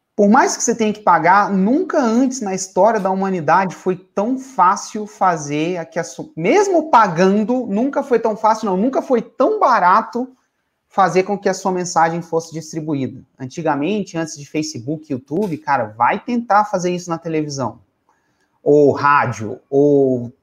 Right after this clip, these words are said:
revista. Era absurdamente caro. E não era só pra ir, cara, televisão, até onde eu sei, não é só você chegar lá pagando, ó, não. Você tem que ter a agência que intermedia.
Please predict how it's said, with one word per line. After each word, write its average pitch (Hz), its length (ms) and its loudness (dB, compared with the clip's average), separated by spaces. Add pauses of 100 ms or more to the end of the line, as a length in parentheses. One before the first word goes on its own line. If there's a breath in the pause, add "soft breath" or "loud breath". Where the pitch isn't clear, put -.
(220)
revista. 135 880 -6 (640 soft breath)
Era 170 200 -2 (100)
absurdamente 233 1300 0
caro. 143 420 -2 (420)
E 330 440 2
não 254 200 4
era 254 220 2
só 269 220 0
pra 269 260 2
ir, 202 360 -6
cara, 175 280 0
televisão, 175 520 -2
até 180 200 -4
onde 170 180 -2
eu 165 80 -2
sei, 190 220 -2
não 294 80 2
é 349 60 -2
só 311 180 2
você 311 120 -8
chegar 202 280 0
lá 185 140 2
pagando, 165 440 0
ó, 170 160 4
não. 143 560 -4 (320 soft breath)
Você - 140 -20
tem 202 160 -6
que 247 140 -6
ter 254 440 0
a 214 180 4
agência 214 760 0
que 196 120 -12
intermedia. 208 680 -4